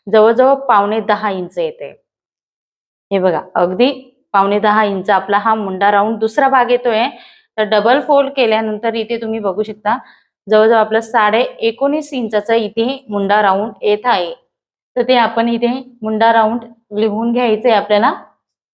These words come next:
अशा पद्धतीने तुम्हाला मोजून घ्यायचंय.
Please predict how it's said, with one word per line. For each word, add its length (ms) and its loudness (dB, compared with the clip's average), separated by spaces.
अशा 240 2
पद्धतीने 560 0
तुम्हाला 360 0
मोजून 360 -4
घ्यायचंय. 460 -2